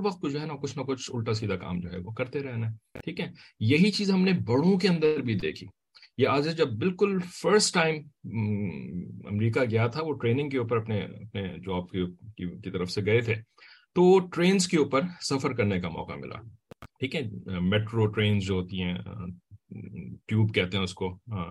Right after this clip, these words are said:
یو کے کے اندر، امریکہ کے اندر اس کو سب وے کہتے ہیں۔ تو ٹرین پہ سفر کر رہے ہوتے تھے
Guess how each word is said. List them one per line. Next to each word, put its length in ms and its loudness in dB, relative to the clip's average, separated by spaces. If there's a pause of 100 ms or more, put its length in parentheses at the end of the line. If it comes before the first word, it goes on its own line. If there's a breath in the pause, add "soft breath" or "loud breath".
یو 300 -2
کے 160 -4
کے 100 -6
اندر، 300 -6
امریکہ 360 -6
کے 100 -6
اندر 180 -6
اس 160 -8
کو 200 -4 (280 loud breath)
سب 200 2 (120)
وے 140 6
کہتے 320 0
ہیں۔ 60 -6 (680 soft breath)
تو 420 10 (340 loud breath)
ٹرین 300 8
پہ 60 4
سفر 340 0
کر 100 -2
رہے 140 0
ہوتے 280 0
تھے 180 0